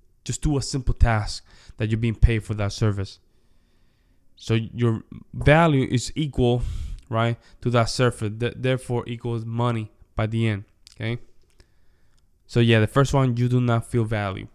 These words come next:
It could be you go to work, nobody cares. You go to work, nobody notice. Yeah. S-, so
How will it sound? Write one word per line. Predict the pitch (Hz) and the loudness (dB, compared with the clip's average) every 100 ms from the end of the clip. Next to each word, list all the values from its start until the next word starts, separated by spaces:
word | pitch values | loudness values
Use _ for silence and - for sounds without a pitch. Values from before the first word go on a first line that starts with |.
| _ - | _ -20
It | - | -6
could | - 165 | -4 -2
be | 160 160 - - - - - - _ _ - _ _ - - _ - _ _ _ | -4 -6 -12 -20 -20 -20 -20 -20 _ _ -20 _ _ -20 -20 _ -20 _ _ _
you | 120 | 0
go | 127 | 2
to | |
work, | 123 160 156 - - - | 4 2 -2 -8 -10 -4
nobody | 123 123 120 | 0 0 2
cares. | 131 123 120 - - _ _ _ | 2 2 0 -8 -18 _ _ _
You | 127 | -2
go | 120 | -2
to | |
work, | 117 120 120 - _ | 0 0 -2 -4 _
nobody | 120 117 117 | -6 -4 -2
notice. | 113 113 117 110 - _ _ _ _ _ | 0 0 0 -6 -14 _ _ _ _ _
Yeah. | 117 110 110 - _ _ | -2 -2 -2 -10 _ _
S-, | - _ _ _ | -20 _ _ _
so | - 110 | -8 -8